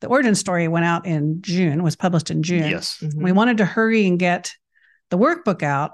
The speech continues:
Speaker 1: uh, you know, closer before the end of the year, really,
Speaker 3: Mm-hmm.
Speaker 1: because we wanted people to be able to have it right away so they could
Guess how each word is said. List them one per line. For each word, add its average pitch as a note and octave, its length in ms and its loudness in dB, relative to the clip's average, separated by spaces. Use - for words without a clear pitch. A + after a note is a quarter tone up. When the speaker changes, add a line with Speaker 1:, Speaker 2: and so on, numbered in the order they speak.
Speaker 1:
uh, F#3+ 180 -2
you G#3+ 160 0
know, E3+ 100 2
closer G#3+ 640 0
before A3+ 260 2
the A3 100 2
end F3 100 2
of D3+ 60 0
the D3 80 -2
year, D#3 360 -4
really, D#3+ 340 -2
Speaker 3:
Mm-hmm. E3+ 80 -2
Speaker 1:
because E3+ 400 0
we F3 100 0
wanted E3+ 340 0
people F3+ 260 0
to E3+ 120 -6
be D#3+ 120 0
able D#3 160 0
to D#3 100 -6
have G#3+ 260 -2
it D3 120 -2
right F3 160 0
away E3+ 240 0
so E3 120 -6
they D#3+ 140 -2
could D#3+ 260 -6